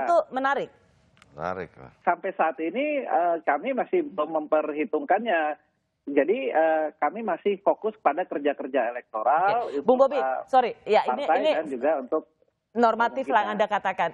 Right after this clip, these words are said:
Speaker 1: Erlangga Ganjar, eh, jadi, eh, meskipun, eh, Ganjar di sini nggak representasinya P D Perjuangan ya, karena mau, mau di,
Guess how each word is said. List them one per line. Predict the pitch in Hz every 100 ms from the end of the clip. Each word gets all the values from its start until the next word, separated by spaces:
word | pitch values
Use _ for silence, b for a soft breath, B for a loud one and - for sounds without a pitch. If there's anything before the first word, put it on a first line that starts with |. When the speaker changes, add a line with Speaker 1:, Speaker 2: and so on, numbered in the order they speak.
| -
Speaker 1:
Erlangga | 208 220 214 208
Ganjar, | 202 202 196 196 185 180 - -
eh, | 147 151 -
jadi, | 180 202 214 294 - b b b _ -
eh, | 214 214 208 - _ _ _ _ _ _ -
meskipun, | 202 247 240 240 233 233 226 - _ _ -
eh, | 190 202 196 202
Ganjar | 196 214 262
di | 262 247
sini | 302
nggak | 262 208 214
representasinya | 220 240 214 208 208 226 214 208 202 190 190 180
P | 202
D | 196
Perjuangan | 196 165 202 254 240
ya, | 147
karena | 170 190 202
mau, | 196 196
mau | - 190 190
di, | 185 190 185